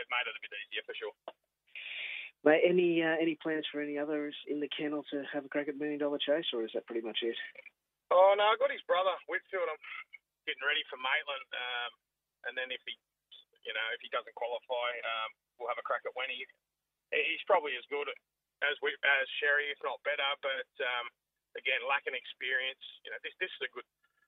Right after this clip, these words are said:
Speaker 1: it's a good dog to race, but, you know, if you don't have a crack, you've got no hope, and, uh, he'll go around next, I think it's Monday week, and hopefully draw well, and he'll, he'll definitely hold, hold himself against the better dogs.
Speaker 2: Mate, you're absolutely right. Can't win a million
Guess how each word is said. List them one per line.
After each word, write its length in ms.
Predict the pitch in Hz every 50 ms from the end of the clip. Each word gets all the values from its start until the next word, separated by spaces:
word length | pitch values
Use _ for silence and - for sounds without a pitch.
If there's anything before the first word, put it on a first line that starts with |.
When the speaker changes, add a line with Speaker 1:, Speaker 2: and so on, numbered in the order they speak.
| _ _
Speaker 1:
it's 80 | - 190
a 80 | 156 151
good 140 | 165 - -
dog 160 | 156 135 127 - 127
to 20 |
race, 300 | 135 147 156 165 160 - - -
but, 160 | 151 143 - _ _ _ _ _ _
you 80 | 135 131
know, 80 | 131
if 80 | 131 135
you 80 | - 165
don't 160 | 165 160 151
have 80 | 151
a 80 | 139 -
crack, 320 | - - 170 160 160 156 - _ _ _ _ _ _ _
you've 160 | _ 135 - 143
got 80 | 131
no 160 | 131 139 151 156 156 165 165
hope, 160 | 170 - _ _ _ -
and, 400 | 139 131 131 135 131 131 135 - - 139
uh, 180 | 135 131 127 120 - _ _ _ _ _ _ -
he'll 100 | 156 135
go 140 | 135 131 127
around 240 | 127 123 123 127 127
next, 240 | 127 127 - - - - - - _ 123
I 80 | 135
think 80 | 127 113
it's 80 | -
Monday 320 | - 127 127 127 123 117 117 113
week, 220 | 127 135 139 135 - -
and 100 | 123 120 117 - _ _ _ _
hopefully 320 | - 123 131 123 _ - 123 -
draw 160 | - 127 135 123 117
well, 240 | 117 127 135 139 139
and 80 | 123 120 - _ _ _ _ _ _ _ _ _ -
he'll, 160 | 135 131 120
he'll 240 | 139 143 127 - -
definitely 320 | 120 - - 127 117 113 120 120
hold, 240 | 123 123 120 113 - _ - -
hold 240 | - 135 131 123 120
himself 320 | 110 - - 139 123 -
against 300 | - 135 - 120 - -
the 80 | 123 -
better 160 | 127 117 107
dogs. 340 | - 135 127 117 113 _ - - - - _ _ _ _ _ _ _ _ _ _ _
Speaker 2:
Mate, 240 | - 117 117 113 104
you're 160 | 113 127 139
absolutely 400 | 139 - - 131 120 110 107 113
right. 240 | 120 123 120 110 -
Can't 180 | - 143 147
win 140 | 139 131 127
a 60 | 123
million 260 | 123 127 123 120 120